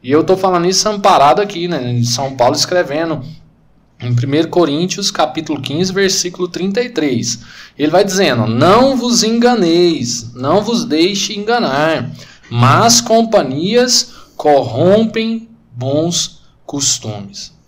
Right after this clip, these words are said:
Então, não vos deixais enganar, más companhias corrompem bons costumes. Então,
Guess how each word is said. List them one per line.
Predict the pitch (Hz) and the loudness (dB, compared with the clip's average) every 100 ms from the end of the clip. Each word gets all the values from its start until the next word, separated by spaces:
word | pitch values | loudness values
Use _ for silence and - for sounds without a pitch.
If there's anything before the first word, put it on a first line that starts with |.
| _ _ _ _ _ | _ _ _ _ _
Então, | 123 120 131 165 | -14 -6 -2 0
não | 156 143 156 156 180 226 | -2 -4 0 2 4 2
vos | 208 208 | -2 -4
deixais | 190 180 - - 123 143 170 - - - | 0 0 0 0 2 2 0 -2 -6 -10
enganar, | 139 147 160 185 131 113 110 104 - _ _ - _ | -12 -6 -4 -2 -2 -2 -2 -6 -14 _ _ -20 _
más | 113 120 147 185 | -2 0 2 0
companhias | - 190 175 143 123 151 202 226 - | -2 -4 -2 -4 -2 -2 -2 -4 -6
corrompem | - - 135 117 110 147 190 196 214 214 | -8 -2 2 2 0 0 0 -2 -8 -10
bons | 117 120 156 - | -8 -6 -4 -6
costumes. | 196 196 131 117 113 123 | -8 -10 -8 -8 -8 -10
Então, | 123 160 208 | 0 2 2